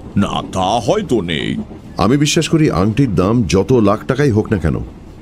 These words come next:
Speaker 2: একটি ছেলের জীবনের মূল্যের চেয়ে তার মূল্য বেশি নয়। শ্রীবাস্তব যদি আংটিটা চুরি করে থাকেন, তাহলে তার অপরাধ নিশ্চয়ই আছে, কিন্তু এখন যারা ওর আংটির পেছনে লেগেছে তাদের অপরাধ আরও অনেক বেশি, কারণ তারা একেবারে খাঁটি চোর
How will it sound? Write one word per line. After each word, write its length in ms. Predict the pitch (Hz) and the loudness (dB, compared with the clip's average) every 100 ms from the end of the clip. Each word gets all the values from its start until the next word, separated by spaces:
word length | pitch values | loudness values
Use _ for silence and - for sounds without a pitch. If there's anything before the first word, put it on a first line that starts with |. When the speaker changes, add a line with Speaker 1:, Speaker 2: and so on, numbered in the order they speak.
| - | -4
Speaker 2:
একটি 200 | 87 110 | -2 0
ছেলের 320 | - 104 139 | 2 2 2
জীবনের 360 | 90 98 120 120 | 2 2 2 2
মূল্যের 320 | 117 120 131 | 2 2 0
চেয়ে 200 | - 113 | 0 0
তার 200 | 95 98 | 2 2
মূল্য 260 | 95 98 101 | 2 2 2
বেশি 320 | 73 73 78 | 2 0 2
নয়। 260 | 71 64 - - - - - - - - - - | 0 -2 -8 -14 -16 -16 -16 -18 -18 -18 -18 -8
শ্রীবাস্তব 440 | - 120 156 175 | 0 2 4 2
যদি 220 | 151 151 113 | 2 2 2
আংটিটা 300 | 110 131 117 | 2 0 2
চুরি 220 | 120 117 | 2 2
করে 200 | 113 95 | 2 2
থাকেন, 320 | 92 - 80 57 - - - - - | 0 0 0 -2 -8 -10 -10 -10 -2
তাহলে 260 | 95 120 120 | 0 2 2
তার 160 | 110 | 2
অপরাধ 340 | 90 92 95 73 | 2 2 2 2
নিশ্চয়ই 400 | 82 - 85 69 | 0 2 0 2
আছে, 220 | - 73 - - - - | -2 -6 -8 -12 -4 -2
কিন্তু 200 | 135 151 | 2 0
এখন 320 | 110 160 156 | 0 0 0
যারা 240 | 151 147 - 101 | 0 -2 -2 0
ওর 200 | 117 - | 0 2
আংটির 360 | 95 95 120 - | 0 2 -2 0
পেছনে 280 | 85 98 82 | 0 2 2
লেগেছে 520 | 80 95 139 - 147 | 2 2 0 2 0
তাদের 340 | - 80 110 | 2 2 2
অপরাধ 420 | - 92 104 107 87 | 0 -2 2 0 0
আরও 240 | 85 92 80 | 0 0 0
অনেক 300 | 82 95 - | 0 0 0
বেশি, 240 | - - - - - - - - - | -4 -6 -8 -14 -20 -20 -20 -12 0
কারণ 260 | 92 107 | 2 2
তারা 180 | 95 82 | 2 0
একেবারে 400 | 87 85 87 76 | 0 0 2 2
খাঁটি 360 | - 95 - 143 | 0 -2 2 2
চোর 240 | 139 | 2